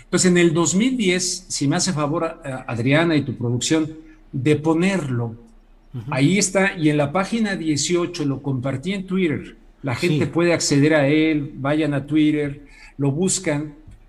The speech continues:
Speaker 1: y ahí está algo que se llama L O C K, Step, Lock
Speaker 2: Ajá.
Speaker 1: Step,
Speaker 2: Sí,
Speaker 1: en
Speaker 2: sí, ya está.
Speaker 1: dos mil diez. Ya
Speaker 2: Ya
Speaker 1: está,
Speaker 2: está puesto,
Speaker 1: de maravilla.
Speaker 2: sí, sí. Ujú.
Speaker 1: Vayan a la página dieciocho, la gente que quiera ver esto.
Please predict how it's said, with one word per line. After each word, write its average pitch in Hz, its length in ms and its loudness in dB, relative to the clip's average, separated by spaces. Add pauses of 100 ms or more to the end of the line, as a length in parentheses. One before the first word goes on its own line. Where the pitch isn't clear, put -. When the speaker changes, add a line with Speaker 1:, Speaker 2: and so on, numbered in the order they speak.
(320)
Speaker 1:
y 151 180 0
ahí 170 200 4
está 196 400 -2
algo 175 400 -4
que 160 60 -6
se 160 120 -2
llama 165 380 -2
L 190 460 2
O 175 160 0
C 170 360 -2
K, 160 420 -6
Step, - 480 -2 (240)
Lock 170 460 4
Speaker 2:
Ajá. 185 340 -8 (300)
Speaker 1:
Step, - 520 -4 (340)
Speaker 2:
Sí, - 160 -6
Speaker 1:
en 147 80 -2
Speaker 2:
sí, - 60 2
ya 143 60 -2
está. 151 120 2
Speaker 1:
dos 151 80 0
mil 143 160 0
diez. - 420 -8 (140)
Ya 156 80 -8
Speaker 2:
Ya 156 120 2
Speaker 1:
está, 131 100 2 (120)
Speaker 2:
está 135 140 0
puesto, 123 160 -2
Speaker 1:
de 110 60 -4
maravilla. 131 480 -2
Speaker 2:
sí, - 60 -18 (340)
sí. 123 60 -12
Ujú. 135 280 -14
Speaker 1:
Vayan 190 400 2
a 208 60 6
la 208 160 4
página 196 420 0
dieciocho, 185 640 -2
la 160 140 -2
gente 156 320 -6
que 147 120 -4
quiera 151 240 -2
ver 143 160 -2
esto. 135 320 -6